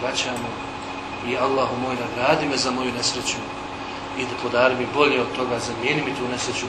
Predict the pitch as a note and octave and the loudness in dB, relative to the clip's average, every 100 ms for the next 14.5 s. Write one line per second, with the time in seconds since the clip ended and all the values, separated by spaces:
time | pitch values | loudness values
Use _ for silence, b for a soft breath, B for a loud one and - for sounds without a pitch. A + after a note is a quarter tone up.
0 | G#2+ B2 A2+ - - F#2 - - - - | -2 -2 -2 -4 -6 -8 -8 -8 -8 -8
1 | - - - - - - - - - - | -8 -8 -8 -8 -8 -8 -10 -10 -10 -6
2 | C3 G#3 - G#3+ G3 F#3 F3 A3+ G#3+ F3 | 6 8 10 8 6 6 6 6 6 2
3 | F#3+ F3+ D3 C#3 A#2 - - - - - | 2 4 4 2 2 -2 -6 -8 -8 -8
4 | - - - - D3 - A3+ - D#3+ C#3 | -8 -8 -8 -4 -2 2 4 4 4 6
5 | D3+ F3+ - E3+ D3+ D3 D3+ - B2+ B2 | 6 6 2 0 -2 0 0 0 -2 0
6 | B2 D3+ D3 B2+ A#2 A2 G#2 F#2 - - | -2 0 0 0 -2 -2 -2 -4 -6 -8
7 | - - - - - - - - - - | -8 -8 -8 -8 -8 -8 -8 -8 -8 0
8 | - A#3+ B3 A3 B3+ A3+ - F#3+ A3+ B3+ | 10 10 10 6 6 8 8 6 6 6
9 | B3 - G3+ F#3+ D3+ D#3 F#3 E3+ D#3 - | 6 4 4 4 4 2 0 0 -2 -4
10 | - - - - - - - - - A#2+ | -6 -8 -8 -8 -8 -8 -8 -8 -6 -6
11 | - B2 B2+ A2+ - G#2 C3 C#3 D3+ C3+ | -4 -4 -2 0 0 -2 -4 -2 -4 -4
12 | - - - A#2 B2 A#2 A2 A#2+ B2+ A2+ | -8 -8 -6 -4 -2 -2 -2 -2 -4 -2
13 | A2+ - A#2+ F2+ - - - - - - | 0 0 -4 -6 -8 -8 -8 -8 -8 -8
14 | - - A2+ B2+ | -6 -4 0 0